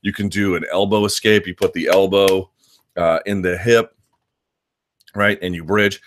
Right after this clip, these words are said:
and then you push the knee, and then you slide your hips the other way, and it allows you to recapture half guard, and then you can do it and go back to guard. That's another way. But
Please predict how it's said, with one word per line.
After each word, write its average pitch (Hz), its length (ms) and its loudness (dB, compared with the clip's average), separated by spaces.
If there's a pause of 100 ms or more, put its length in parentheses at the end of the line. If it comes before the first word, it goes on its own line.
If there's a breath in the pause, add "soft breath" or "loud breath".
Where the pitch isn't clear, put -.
(160 loud breath)
and 90 60 -6
then 87 80 -4
you 80 80 -10
push 113 260 -2
the 104 100 -8
knee, 101 300 -2
and 92 140 -8
then 87 100 -6
you 85 80 -8
slide 98 320 0
your 92 80 -4
hips 104 180 -4
the 98 80 0
other 101 120 2
way, 101 280 0 (300 loud breath)
and 92 100 -2
it 87 60 0
allows 95 300 2
you 101 80 -4
to 90 40 -4
recapture 95 520 -2
half 92 260 -2
guard, 98 300 2
and 87 80 -2
then 87 80 -4
you 85 60 -12
can 80 120 -18
do 92 140 -4
it 87 80 -6
and 87 80 -10
go 85 100 -6
back 82 240 -4
to 80 80 -14
guard. 90 320 0 (400 loud breath)
That's 95 160 -6
another 90 320 -2
way. 95 240 -2 (340 soft breath)
But 107 180 0